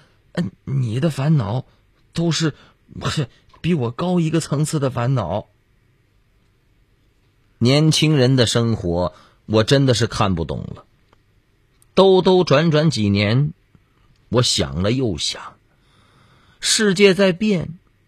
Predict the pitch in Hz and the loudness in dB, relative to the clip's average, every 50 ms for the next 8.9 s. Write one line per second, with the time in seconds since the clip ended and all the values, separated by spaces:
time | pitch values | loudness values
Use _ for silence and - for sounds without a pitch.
0 | _ _ _ - - - 196 180 - 170 170 160 135 123 120 - 180 185 190 175 | _ _ _ -6 0 2 4 4 4 4 2 4 4 2 2 2 2 4 4 4
1 | 160 147 139 143 147 135 147 139 127 - - 170 139 117 98 90 92 104 107 107 | 4 2 2 2 2 2 0 0 0 0 0 0 0 0 0 0 0 0 0 0
2 | 104 104 95 90 92 90 - - - 67 71 - - - - - - - 117 120 | 0 0 0 0 0 -2 -4 -4 -6 -6 -6 -8 -12 -18 -14 -8 -2 0 2 4
3 | 147 190 226 220 185 151 117 - 110 104 101 90 78 - - 67 65 67 80 80 | 4 4 4 4 2 2 2 2 0 0 0 0 -2 -4 -6 -8 -8 -6 -8 -8
4 | - _ _ _ _ _ _ _ _ _ _ _ _ _ _ _ _ _ _ _ | -8 _ _ _ _ _ _ _ _ _ _ _ _ _ _ _ _ _ _ _
5 | _ _ _ _ _ _ _ _ _ _ _ _ _ _ _ _ _ _ _ - | _ _ _ _ _ _ _ _ _ _ _ _ _ _ _ _ _ _ _ -2
6 | - 123 113 110 95 98 95 - - 104 90 78 82 - - 80 73 73 71 67 | 2 2 4 4 2 0 0 0 0 0 0 0 -4 -6 -6 -6 -6 -6 -6 -8
7 | 64 - _ _ _ _ _ _ _ _ _ _ _ - 87 92 87 80 76 80 | -8 -10 _ _ _ _ _ _ _ _ _ _ _ -4 -2 -2 -2 -2 -2 -4
8 | 95 95 - - 90 87 90 104 113 120 120 107 90 73 57 - - | -4 -6 -6 -4 -4 -2 -2 -2 -2 -2 -2 -4 -4 -6 -8 -12 -16